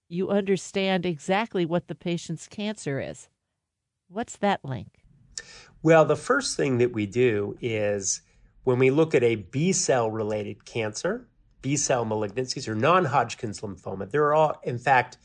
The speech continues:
Speaker 2: many subtypes of that. So what we need to study, number one, is the target that we will use to go after them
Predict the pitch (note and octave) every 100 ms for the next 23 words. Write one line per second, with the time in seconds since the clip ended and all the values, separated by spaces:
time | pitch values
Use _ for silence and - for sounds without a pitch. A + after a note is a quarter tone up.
0 | - _ _ D3+ E3 B2+ - D#3 C3 -
1 | A2 G#2+ - - - - - _ _ _
2 | _ _ - D3 C3+ F3 F3+ E3 D3 C#3
3 | - C3 - - F3 D#3 B2+ A#2 G#2+ G#2+
4 | D3 D#3 A2 - - - - - C3 D3
5 | A3+ - - _ _ C#3 - C#3+ C3+ A#2
6 | B2+ D#3+ - G#2+ G#2+ G2+ A2 - E3 A3